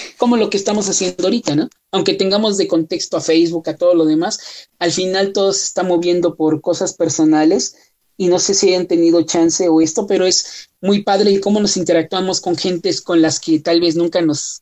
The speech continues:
comunicamos físicamente, que están en otros países o tal vez nada más en otras ciudades.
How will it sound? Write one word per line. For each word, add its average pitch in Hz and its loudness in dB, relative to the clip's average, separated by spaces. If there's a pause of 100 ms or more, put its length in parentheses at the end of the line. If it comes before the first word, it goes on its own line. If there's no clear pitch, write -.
comunicamos 151 0
físicamente, 151 0 (300)
que 165 -2
están 165 2
en 160 6
otros 160 0
países 160 -2
o 165 -8
tal 175 0
vez 165 0
nada 165 0
más 165 -2
en 151 2
otras 151 -4
ciudades. 139 -4